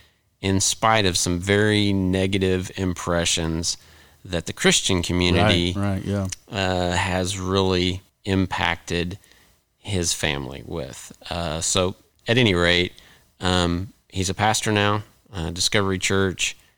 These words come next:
Speaker 1: and he, he wrote the book, and then, uh, City on a Hill invited him to do a series with videos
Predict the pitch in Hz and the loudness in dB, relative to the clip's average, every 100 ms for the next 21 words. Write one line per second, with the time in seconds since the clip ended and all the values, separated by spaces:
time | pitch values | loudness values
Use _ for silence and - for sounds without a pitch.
0 | _ _ _ 87 87 87 90 - 87 92 | _ _ _ 0 2 2 0 -4 -4 0
1 | 98 101 92 98 92 98 101 92 92 95 | 2 0 -4 -4 0 2 2 -2 -2 0
2 | 92 - - 87 87 90 90 90 85 - | 0 -2 -4 -2 0 2 2 0 -4 -10
3 | - _ - 90 85 - 104 98 92 87 | -20 _ -10 -6 -4 0 2 2 2 0
4 | 92 110 120 117 101 101 - - - _ | -4 -2 2 4 4 0 -4 -16 -20 _
5 | - 92 92 95 92 87 92 87 85 - | -4 -2 2 2 2 0 0 0 0 -4
6 | 87 87 92 87 87 87 78 - - 92 | -6 -2 -2 -2 -4 -6 -2 -2 0 -2
7 | 82 80 80 - - - - _ - 85 | -4 -6 -4 -4 -6 -12 -20 _ -6 -6
8 | 95 90 90 85 82 85 82 - | -4 0 2 2 2 0 -2 -4